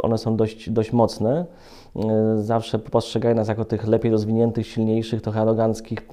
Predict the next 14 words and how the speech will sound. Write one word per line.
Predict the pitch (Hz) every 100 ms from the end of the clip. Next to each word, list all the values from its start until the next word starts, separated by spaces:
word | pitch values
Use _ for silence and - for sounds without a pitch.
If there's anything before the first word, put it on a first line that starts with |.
| - 110
którzy | 113 110
próbowali | 110 110 110
dominować. | 113 110 110 95 107
To | 110
się | 110
też | 107
z |
historii | - 110 123 107 104
bierze, | 98 101
kiedy | 104 98 104
Białoruś | 104 98
wchodziła | 98 104 104 98
w |
skład | - 95 98